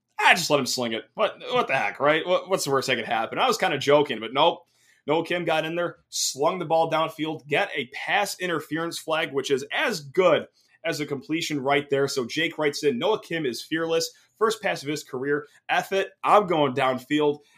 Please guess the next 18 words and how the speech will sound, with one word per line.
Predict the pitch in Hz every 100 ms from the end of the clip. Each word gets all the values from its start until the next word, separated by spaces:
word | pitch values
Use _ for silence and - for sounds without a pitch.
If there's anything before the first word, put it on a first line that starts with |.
| -
And | 147
then | 123
Ryan | 139 165 165
Black | 151 156 147
of | 123
the |
Lan-, | 123 139 135 135 - -
Lansing | 147 160 160 147
State | - - 147 123
Journal | 120 139 151 147
said, | - 117
quote, | - 135 131 -
"Kim | - 160 156
has | - 143 139
that | 139 135 113
dog | - 135 139
in | 143 131
him." | 135 135